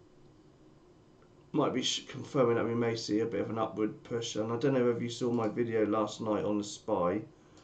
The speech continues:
but in the post market there was an, a pivot which, um, ran up up to about four fifty, I think it was. It was a big pivot,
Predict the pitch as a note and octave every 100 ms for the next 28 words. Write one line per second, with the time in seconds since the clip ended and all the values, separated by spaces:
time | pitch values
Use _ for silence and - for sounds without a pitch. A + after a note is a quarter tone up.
0 | - - - - - A2+ - - - -
1 | - - C3+ B2 A#2+ A#2 - - - -
2 | - - C3 - A#2+ A2 - C3 C#3 -
3 | - - - - - - - - - -
4 | - - G#2 A#2+ A#2+ A#2+ A#2+ G#2+ F2 -
5 | - - - B2+ G#2+ - - - - -
6 | A#2 - - A2 G2+ G2+ A2 A2 G#2+ G#2+
7 | - - - - - - - - - -
8 | - - - - - - - - - -
9 | - - - - - - - - - -
10 | - - - - - - A#2 G#2 G2+ -
11 | - C#3+ C#3 C3+ C3+ C3 - - - D3
12 | - D3+ D3+ D#3 D#3 - E3+ E3 - C#3+
13 | C#3+ - - - D#3 - - G2+ F2 F2